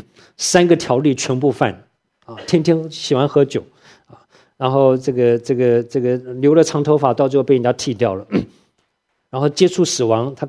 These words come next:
看到狮子，这个把他打死了以后，后来狮子烂了，这个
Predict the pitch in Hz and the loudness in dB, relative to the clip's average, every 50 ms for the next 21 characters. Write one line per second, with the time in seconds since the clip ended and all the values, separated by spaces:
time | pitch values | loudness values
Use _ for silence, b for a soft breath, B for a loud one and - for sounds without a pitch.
0 | _ _ - - 180 165 170 160 - - 170 165 147 139 120 127 B B B B | _ _ -2 -2 0 2 2 0 0 0 -2 -2 -2 -4 -4 -6 B B B B
1 | B B B - 151 135 139 139 135 135 135 123 - 135 143 160 - - 147 139 | B B B -4 -2 0 2 2 2 2 0 -2 -2 -2 -2 -2 -2 0 0 0
2 | - - 160 160 143 143 135 139 - 160 151 143 170 156 147 139 131 - 165 156 | 0 0 0 4 4 4 4 4 2 2 0 2 2 2 2 2 2 0 -4 -2
3 | 139 131 117 131 151 147 131 127 123 117 110 139 123 127 127 | -2 -2 0 0 0 0 0 0 -2 -2 -2 -2 0 0 -2